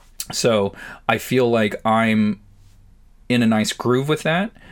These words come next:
And I actually have only nineteen panels left in issue thirteen, which is awesome. So as,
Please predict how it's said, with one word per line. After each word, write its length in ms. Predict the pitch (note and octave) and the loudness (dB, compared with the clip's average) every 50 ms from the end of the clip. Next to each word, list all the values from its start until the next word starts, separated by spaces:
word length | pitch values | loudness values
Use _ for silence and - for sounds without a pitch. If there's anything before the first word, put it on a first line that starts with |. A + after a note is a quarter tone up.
| - - - - - | -20 -20 -16 -4 0
And 280 | A2+ A2+ A2 G#2+ G#2+ - | 0 2 2 2 2 2
I 160 | - G#2 A2+ | 0 0 0
actually 480 | A2+ B2+ C3+ - - - C3+ B2 A2+ A2 | 0 0 0 0 0 0 0 2 2 0
have 560 | F#2 G2 A2 A2 G#2+ G#2 G#2 G2+ G2 F#2+ - - - - | 0 0 0 0 0 0 0 0 -2 -4 -8 -8 -4 -2
only 280 | A#2+ D3 D3+ C#3+ C3+ | 0 0 0 0 0
nineteen 640 | A#2+ G#2 A2 A2+ B2 C3 A#2+ - - C#3 A#2 A2 G#2+ | 0 2 2 0 0 -2 -2 -2 -2 0 0 0 -2
panels 520 | - - A#2+ A#2 A2+ G#2+ F2+ F#2 - - | -2 -2 0 0 0 0 -2 -4 -6 -4
left 400 | A#2 A#2 C3+ B2+ - - - - - - - - - - - - - - - | -4 -2 -2 -4 -6 -10 -14 -20 -20 -20 -20 -20 -20 -20 -20 -20 -20 -8 -4
in 300 | - A#2 A2 G#2 G#2 G2 - | 0 0 2 2 0 0 -2
issue 280 | A#2 G#2+ - - A2 | -2 -2 0 -2 0
thirteen, 460 | - A2+ G2+ G2 - - - A2 A2 - - - - - - | 0 0 0 0 -2 -4 -4 -4 -6 -10 -16 -20 -20 -6 -2
which 160 | - A2+ A2 | -2 0 0
is 100 | A#2 G#2 | 0 0
awesome. 360 | A2+ A#2 C#3 C3+ - - F2+ - | 2 0 0 0 -2 -4 -2 0
So 200 | - A#2+ A2 G#2 | 0 2 2 2
as, 340 | - G#2 A#2+ A#2+ A2+ A2+ | 2 2 2 0 -2 -4